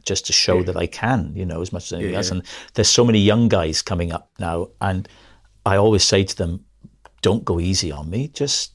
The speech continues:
Speaker 1: just, you know, do, do what you would do with one of the others." And, and again, that can be a mistake 'cause I've had absolute, you know, seven bells kicked out of me. But sometimes I, I'll,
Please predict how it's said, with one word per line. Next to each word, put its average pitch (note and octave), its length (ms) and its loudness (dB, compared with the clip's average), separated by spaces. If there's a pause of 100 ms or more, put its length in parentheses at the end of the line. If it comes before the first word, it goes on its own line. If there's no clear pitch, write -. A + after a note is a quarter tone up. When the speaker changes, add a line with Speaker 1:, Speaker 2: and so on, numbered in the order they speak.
(160)
Speaker 1:
just, - 480 -8
you C#3+ 80 0
know, G#2 280 0 (100)
do, C3 400 4 (320)
do C#3 180 8
what C3 240 4
you B2+ 140 4
would A#2+ 180 0
do B2 460 2 (140)
with A#2+ 440 -4 (120)
one A#2+ 140 0
of B2 40 2
the C#3+ 80 4
others." F3 240 2
And, A2 340 0 (680)
and A2+ 140 4
again, A#2 440 4
that A2 380 0
can F2+ 180 2
be E2+ 140 4
a E2 60 0
mistake C3+ 400 2
'cause F#2+ 200 0
I've G#2 220 2
had E2+ 240 -4 (220)
absolute, F#2+ 460 -8 (500)
you A#2+ 100 -10
know, G2 140 -10
seven G#2+ 360 0
bells D3+ 300 0
kicked - 280 -2
out F2 180 -2
of G#2 60 -4
me. C3 160 2
But C#3+ 160 2
sometimes A#2 680 2
I, G2+ 240 4
I'll, G2+ 380 2